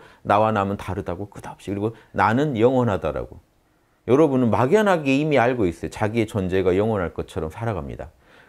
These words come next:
그 느낌을 다 에고가 만들어줘요. 왜? 참나가 영원하니까 너도 영원해라고 얘기해 주는 게 에고예요. 에고가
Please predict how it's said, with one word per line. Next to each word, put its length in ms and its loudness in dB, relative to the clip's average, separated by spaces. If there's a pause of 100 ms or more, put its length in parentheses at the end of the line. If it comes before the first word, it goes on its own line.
그 140 -2
느낌을 460 0
다 180 -2
에고가 280 2
만들어줘요. 640 -4
왜? 260 2
참나가 560 2
영원하니까 580 0
너도 360 2
영원해라고 640 0
얘기해 300 0
주는 240 -8
게 160 -2
에고예요. 360 -6 (500)
에고가 720 0